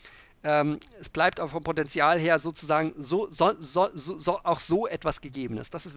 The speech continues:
da wird's dann sehr paradox und sehr widersprüchlich. Aber nicht, also sagen, für den Theoretiker ist das kein Problem, eine solche Spannung. Ja, nicht für den aristotelischen Theoretiker. Also kurz gesagt, die aristotelische Theorie hat hier überhaupt kein Problem.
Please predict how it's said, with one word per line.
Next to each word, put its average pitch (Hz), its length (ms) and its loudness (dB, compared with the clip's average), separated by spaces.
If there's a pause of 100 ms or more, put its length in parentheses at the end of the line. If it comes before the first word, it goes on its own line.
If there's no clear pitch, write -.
da 156 120 -2
wird's 165 140 -10
dann 143 240 -4
sehr 143 160 -4
paradox 127 480 -10
und 135 120 -8
sehr 123 260 -10
widersprüchlich. 120 800 -16 (880)
Aber 143 140 0
nicht, - 280 -2
also 156 160 -6
sagen, 151 360 -4
für 160 120 -6
den 139 120 -4
Theoretiker 143 500 -4
ist - 120 -6
das 139 120 -10
kein 135 160 -4
Problem, 131 360 -8
eine 123 160 -8
solche 120 280 -12
Spannung. 123 460 -12 (100)
Ja, 147 180 -14
nicht 143 260 -8
für 151 80 -8
den 143 120 -8
aristotelischen 135 1120 -12
Theoretiker. 123 440 -16
Also 127 180 -6 (400)
kurz - 160 -4
gesagt, 180 260 0
die 165 60 0
aristotelische 165 520 -6
Theorie 170 320 -6
hat 170 120 -10
hier 156 160 -6
überhaupt 151 280 -8
kein 131 200 -10
Problem. 175 420 -2